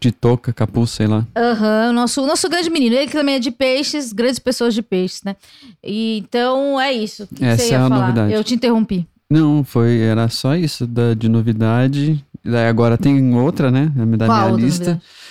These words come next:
Speaker 1: Temos aí uma batalha que foi travada entre Neil Young e o Joe Rogan e Spotify também. Que o Neil Young não curtiu o conteúdo lá que o Joe Rogan tava de-, muita gente não curtiu o conteúdo, né? Porque não dá pra curtir muita coisa que o cara tava falando.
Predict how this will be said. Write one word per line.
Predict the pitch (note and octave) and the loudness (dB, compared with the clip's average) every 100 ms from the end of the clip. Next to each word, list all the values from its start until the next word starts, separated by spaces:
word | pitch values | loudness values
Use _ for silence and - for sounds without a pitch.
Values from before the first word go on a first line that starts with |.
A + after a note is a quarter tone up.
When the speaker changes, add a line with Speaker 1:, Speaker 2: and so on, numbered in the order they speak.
| - - | -12 0
Speaker 1:
Temos | C#3 E3+ E3+ | 2 4 2
aí | D#3 D3 | 2 2
uma | E3 D#3 | 2 0
batalha | C#3 C3+ - C3+ C#3+ D3+ C3 A#2+ | 0 -2 0 2 2 2 0 -2
que | - | -6
foi | - B2+ | -2 0
travada | C3+ B2+ A2+ A#2+ B2 B2+ | 2 2 2 2 2 2
entre | B2 A#2 A#2+ | 2 2 2
Neil | A#2+ D#3 G#3 | 4 4 2
Young | E3+ D#3 F#3 G3 - - _ _ - | 2 2 0 0 -2 -6 _ _ 0
e | C#3+ D3+ | 2 4
o | D3 C#3 B2+ A#2 | 2 2 2 2
Joe | D3 D3+ | 2 4
Rogan | C3+ C3+ D3+ D#3 D#3+ D#3 - - - | 2 2 2 2 0 0 -6 -12 0
e | C#3+ C#3+ C3 - | 2 4 2 0
Spotify | - - B2+ C3+ - C3 B2+ | -4 0 2 2 0 2 2
também. | C#3 B2+ A#2+ A#2 _ _ - | 2 2 2 0 _ _ -2
Que | A#2+ | 2
o | A2+ A2+ A2 A2 | 4 4 2 2
Neil | A2+ A#2+ | 2 4
Young | B2+ B2 B2+ C#3 D3 C#3+ | 2 2 2 2 2 2
não | C#3+ C3+ C#3+ | 2 2 0
curtiu | C#3 C#3 - C3 C3 C#3 | 0 0 0 2 2 2
o | |
conteúdo | C3+ B2 B2+ A#2 A#2+ B2 | 2 2 2 4 2 2
lá | A#2 A#2 A#2 | 2 2 0
que | A#2 - | -2 0
o | A#2 A2+ | 2 4
Joe | A#2+ A#2+ | 4 4
Rogan | A#2 A#2 A2+ | 4 2 2
tava | A#2+ A#2+ B2+ | 2 2 0
de-, | A#2 | 2
muita | B2+ D#3+ D#3+ B2+ | 2 2 2 2
gente | A2+ A2 - | 2 0 2
não | A2 | 0
curtiu | - A2+ - A#2+ A#2 | 0 -4 0 0 0
o | |
conteúdo, | - A2 G#2+ A2 G#2+ B2 C#3+ | 0 -2 0 2 2 2 2
né? | C3+ B2+ C3 | 2 0 0
Porque | - A2+ | -2 0
não | A#2+ | 2
dá | B2 A#2+ | 2 2
pra | A#2 | 0
curtir | B2+ A2+ - A2+ | 2 0 2 2
muita | A2+ A2 A2 A2+ | 2 0 0 -2
coisa | A2 A2 A2+ | 2 2 0
que | A2+ | 0
o | |
cara | A#2 A2+ | -2 0
tava | A2 | 0
falando. | A2+ - A#2 A2+ B2+ E3+ | 0 0 2 4 2 0